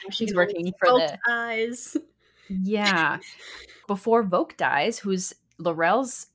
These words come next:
Speaker 2: husband, the albino Klingon, she has the baby separately. So she doesn't grow it inside of her. So we never know that this baby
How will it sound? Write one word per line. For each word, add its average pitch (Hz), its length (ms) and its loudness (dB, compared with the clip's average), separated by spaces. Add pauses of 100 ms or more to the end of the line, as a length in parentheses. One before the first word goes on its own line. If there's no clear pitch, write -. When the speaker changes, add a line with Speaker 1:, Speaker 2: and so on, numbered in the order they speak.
Speaker 2:
husband, 160 540 -2
the 160 140 0
albino 156 520 0
Klingon, 156 600 -4 (100)
she 302 280 2
has 254 260 4
the 202 120 -6
baby 175 680 -2
separately. 170 800 -2
So 170 340 0
she - 160 -6
doesn't 208 280 0
grow 170 200 0
it 165 80 0
inside 160 300 -4
of 151 80 -12
her. 147 360 -6
So 196 120 0
we 202 140 2
never 180 200 0
know 170 280 0
that 160 180 -2
this 160 160 -4
baby 151 440 -4